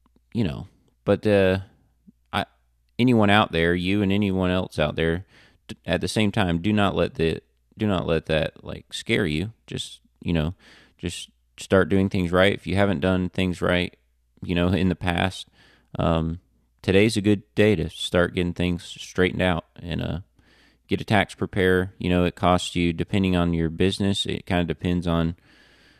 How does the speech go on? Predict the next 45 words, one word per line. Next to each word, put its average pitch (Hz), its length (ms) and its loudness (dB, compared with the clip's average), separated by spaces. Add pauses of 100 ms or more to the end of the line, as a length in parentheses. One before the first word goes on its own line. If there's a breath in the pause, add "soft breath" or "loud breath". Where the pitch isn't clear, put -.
(280 soft breath)
um, 78 500 -2 (300)
you 92 80 -2
know, 82 100 -2
how 92 180 -2
much 85 180 -2
work 87 460 -2 (140)
that 82 140 -4
they 82 120 0
have 85 200 -2
to - 80 -6
do, 104 540 0
how 90 160 -2
clean 98 460 -2
your 85 200 -2
books - 380 -6
are. 92 200 2
Like, 85 200 -2
for 87 180 -2
us, 98 300 2
you 85 80 -2
know, 85 100 2
I 82 40 2
basically 87 380 -2
just 78 260 -8
bring 85 340 -2 (360 soft breath)
the - 100 -10
lady 87 260 0
one 95 480 0 (340)
chart, 85 500 2
you 87 80 -2
know, 82 120 0
of 78 140 -6 (160)
every 90 220 -2
total, 87 520 -2
every 85 220 -2
category. 82 800 -2 (600 soft breath)
Um, 76 500 -2 (800)
and 87 140 0
then 85 200 2
that 90 200 2
way 85 160 0
it's - 240 -8
easier 85 440 0
for - 200 -6
her. 101 340 4